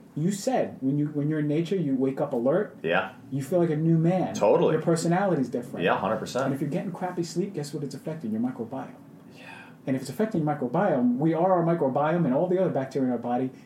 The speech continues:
Speaker 1: see what I mean? Where it's leading?
Speaker 2: It's a cascade.
Speaker 1: Yeah, but we don't sleep well. Why? We have E M Fs
Speaker 2: Mm-hmm.
Speaker 1: nonstop. We got blue light. We got all this technology. We don't have pro-, proper sli-, sleep hy-, hygiene. We're on our phone right before we go to bed.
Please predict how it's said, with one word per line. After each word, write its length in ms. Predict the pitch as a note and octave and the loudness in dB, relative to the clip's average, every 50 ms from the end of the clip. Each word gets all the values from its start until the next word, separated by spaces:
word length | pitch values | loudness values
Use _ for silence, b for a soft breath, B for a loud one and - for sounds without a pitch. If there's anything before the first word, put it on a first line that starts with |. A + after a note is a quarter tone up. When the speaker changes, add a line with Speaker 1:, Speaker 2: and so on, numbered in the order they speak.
| B B | B B
Speaker 1:
see 160 | - - F#3+ | -4 -2 0
what 80 | F#3 | 2
I 40 | F3 | 2
mean? 180 | E3+ E3+ F3 E3+ | 2 2 2 2
Where 100 | D3 C#3 | 0 0
it's 140 | C3 - - | -2 -2 -2
leading? 400 | C3+ C3+ C3+ D3 D#3 E3+ E3 - - | 0 0 0 0 -2 -4 -6 -8 -12
Speaker 2:
It's 180 | - - - - | -14 -10 -10 -4
a 40 | - | 0
cascade. 680 | - A#2+ G#2+ - - - G2+ G2 B2 A#2+ - - - - - | 2 4 4 2 2 2 2 4 4 4 2 -2 -6 -6 -4
Speaker 1:
Yeah, 260 | C3+ C#3+ B2+ B2 - - - - - | -2 -2 -2 -2 -6 -10 -10 -4 -2
but 160 | D3+ C#3+ C#3+ | -2 0 0
we 100 | D#3 D3 | 0 -2
don't 180 | D#3 E3+ E3 - | -2 -2 -4 -6
sleep 280 | - - F3+ F#3+ F3 | -6 -6 -6 -4 -4
well. 120 | - G#2 G2+ | -4 -4 -2
Why? 240 | G#2+ A#2+ C3 C#3+ C#3+ | -2 -4 -2 -2 -4
We 120 | C3 A#2 | -4 -6
have 180 | A#2 G#2+ - - | -6 -8 -4 -2
E 120 | C3 A#2+ | -2 -2
M 100 | A2+ G#2+ | -2 -2
Fs 300 | G#2 - - - - - - - - | -6 -8 -10 -16 -18 -18 -18 -16 -12
Speaker 2:
Mm-hmm. 320 | - C3+ - D3 B2+ B2+ | -12 -10 -6 -4 -2 0
Speaker 1:
nonstop. 540 | C3+ C3+ C#3+ C3+ - - - B2+ - - - B B B B B B | 0 0 -2 -2 -4 -6 -6 -8 -8 -8 -10 B B B B B B
We 60 | B2+ | -4
got 180 | B2 C3 A#2+ - | -2 -2 -2 -2
blue 180 | - D3 D3+ D#3 | -2 -2 -2 -2
light. 280 | C#3 B2+ - - - - | -2 -4 -4 -6 -6 -4
We 60 | B2 | -2
got 100 | B2+ C3 | 0 0
all 120 | C3+ D3 E3+ | 2 0 0
this 140 | F#3+ E3+ - | -2 -4 -6
technology. 720 | - - - - B2 A2 G#2 G2+ G2+ G2+ A2 G#2+ A#2+ C3 - B B B B B B B | -8 -8 -8 -6 -8 -8 -8 -8 -8 -6 -6 -6 -6 -6 -8 B B B B B B B
We 100 | A#2+ B2+ | -2 -2
don't 160 | C3+ C#3+ C#3+ | 0 -2 -2
have 240 | C#3+ D#3 C3+ - - | -4 -6 -8 -8 -10
pro-, 200 | - - C#3 - | -10 -8 -8 -8
proper 400 | - - - F#3 E3+ - - - | -10 -8 -6 -6 -6 -6 -6 -10
sli-, 360 | - - - A#2 A#2 - - | -12 -10 -10 -10 -10 -12 -12
sleep 220 | - - C3+ B2 - | -8 -6 -6 -6 -6
hy-, 180 | B2 G#2 G#2+ A2 - - | -6 -8 -8 -10 -10 -10
hygiene. 320 | B2+ A#2+ A2 A2+ A2 B2+ | -10 -10 -8 -6 -6 -6
We're 140 | B2 A#2 A#2 | -6 -6 -6
on 80 | A2+ A2+ | -6 -6
our 60 | A2+ | -6
phone 260 | - - C3 A#2+ A2+ | -6 -6 -4 -4 -4
right 120 | A2 G#2+ - | -6 -6 -8
before 220 | B2+ A#2 - A2+ | -10 -10 -8 -10
we 80 | G#2+ - | -10 -10
go 80 | - - | -10 -10
to 80 | - | -10
bed. 280 | - - G2+ G#2+ - | -12 -12 -12 -12 -14